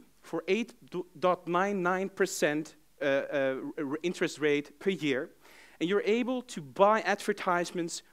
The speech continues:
with that money. This is something, something very weird, because Google is the search engine company of the world, and they decided not spending the money on finding more ways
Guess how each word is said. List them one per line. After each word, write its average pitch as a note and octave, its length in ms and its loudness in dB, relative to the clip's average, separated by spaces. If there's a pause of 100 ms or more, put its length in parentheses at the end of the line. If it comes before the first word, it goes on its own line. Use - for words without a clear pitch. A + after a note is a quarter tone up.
with G3+ 180 4
that F#3 180 4
money. G3 300 -2 (1300)
This - 420 0
is G3+ 100 -2
something, F#3 540 -4 (100)
something G3 500 -4 (120)
very F3+ 260 -6
weird, D3 280 -2
because D#3+ 260 -6
Google G3 320 -2
is D#3+ 180 -6
the D#3+ 180 0 (120)
search - 500 0 (140)
engine E3+ 340 -2
company E3+ 540 -4
of D3 160 -6
the C#3+ 80 -6
world, E3+ 340 -2 (280)
and D3 200 -4
they G#3+ 180 2
decided G3 560 0
not F#3 520 -2 (260)
spending C4+ 540 2
the A#3 80 6
money D#3 440 -2 (300)
on D#3 80 -2
finding E3+ 400 0
more G3+ 300 2
ways D3+ 480 0